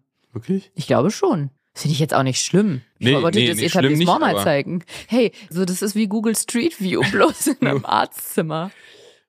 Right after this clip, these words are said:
Speaker 1: Auf jeden, nein, also das war das Letzte, was ich da irgendwie im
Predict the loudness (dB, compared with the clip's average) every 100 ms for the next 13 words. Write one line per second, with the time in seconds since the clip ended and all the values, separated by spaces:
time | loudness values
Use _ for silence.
0 | _ -2 -2 -2 -6 -8 -8 -10 -8 -6
1 | -6 -8 -6 -4 -2 -4 -10 _ _ _
2 | -12 -6 -4 -4 -4 -6 -6 -10 -4 -4
3 | -2 -4 -8 -6 -6 -8 -6 -4 -4